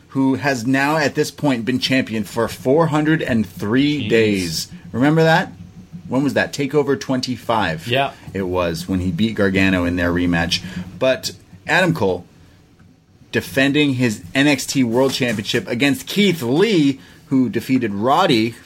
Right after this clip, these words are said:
Speaker 1: Adam Cole's buddy in U E, who is the North American Championship champion, title versus title. Uh, they, they have, like, like a, a entrance kind of walkouts where they're walking through their thing.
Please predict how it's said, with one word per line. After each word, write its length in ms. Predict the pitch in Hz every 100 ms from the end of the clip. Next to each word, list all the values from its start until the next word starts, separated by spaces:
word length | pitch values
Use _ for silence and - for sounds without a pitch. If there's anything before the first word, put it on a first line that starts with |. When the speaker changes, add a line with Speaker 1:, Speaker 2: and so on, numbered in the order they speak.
| - -
Speaker 1:
Adam 220 | 104 104
Cole's 240 | - 104 95
buddy 340 | 85 131 123
in 160 | 101 104
U 400 | 104 95 117 117
E, 360 | 147 135 123 - - - - - - - - -
who 140 | - 160
is 100 | 156
the 100 | 175
North 220 | 170 180
American 440 | 170 175 233 165 151
Championship 760 | - 127 123 123 117 117 127 - - -
champion, 540 | - 165 160 127 120 - - - -
title 340 | 190 202 196
versus 340 | 165 170 160 139
title. 600 | 156 147 143 143 127 - - - - -
Uh, 240 | - 104 107
they, 160 | 120 131
they 260 | 135 131
have, 180 | 127 143
like, 140 | 139 123 135 -
like 240 | 117 101
a, 540 | 107 98 82 95 92 92
a 40 |
entrance 320 | 120 107 113
kind 200 | - 113
of 80 | 98
walkouts 560 | 82 104 107 123 117 -
where 100 | 110
they're 100 | 98
walking 400 | 95 98 110 98
through 220 | 92 104
their 260 | 101 98 92
thing. 440 | 87 110 113 117